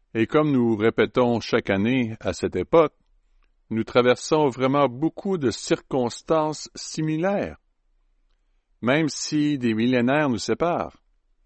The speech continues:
Alors que les Israélites sortaient d'Égypte, de l'esclavage, et se dirigeaient vers une terre promise, nous sortons également d'une époque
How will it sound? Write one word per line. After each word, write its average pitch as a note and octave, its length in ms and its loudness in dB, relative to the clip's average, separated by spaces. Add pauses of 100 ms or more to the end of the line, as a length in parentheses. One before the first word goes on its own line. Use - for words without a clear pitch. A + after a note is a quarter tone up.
(540)
Alors C3+ 300 4
que - 80 -2
les G#2+ 220 2
Israélites G#2+ 560 2
sortaient - 440 -2
d'Égypte, F2+ 640 -2 (300)
de F2+ 380 0
l'esclavage, F2 1040 -2 (800)
et F#2+ 320 0
se E2+ 180 -4
dirigeaient G#2 640 0
vers F2+ 480 0
une F#2 240 -4
terre F2 520 -2 (100)
promise, F#2+ 800 -4 (1700)
nous A2 220 0
sortons C#3 520 0
également G#2+ 540 0
d'une G#2 220 -2
époque C3 360 2